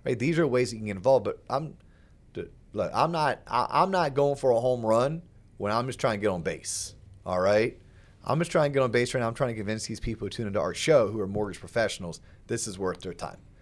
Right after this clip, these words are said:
This is me making my stand as a mortgage professional, asking you, "Help me help you. Help me help you. At a minimum, do this,"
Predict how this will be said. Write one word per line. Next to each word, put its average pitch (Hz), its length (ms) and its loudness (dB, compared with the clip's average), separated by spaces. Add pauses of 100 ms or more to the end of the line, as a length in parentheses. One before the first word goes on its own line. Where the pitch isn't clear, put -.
(220)
This 139 200 -2
is 113 140 -10
me 131 240 -4
making 113 400 -4
my 113 200 0
stand 101 520 -4
as 110 240 -4
a 117 80 -6
mortgage 101 360 -6
professional, 95 640 -6
asking 107 440 -6
you, 98 320 -4 (160)
"Help 123 240 4
me 123 160 -4
help 104 260 -2
you. 123 300 2 (840)
Help 160 240 6
me 165 160 -2
help 135 340 2
you. 117 240 0
At 117 140 0
a 110 60 -2
minimum, 123 420 -2
do 101 220 -4
this," 98 640 -6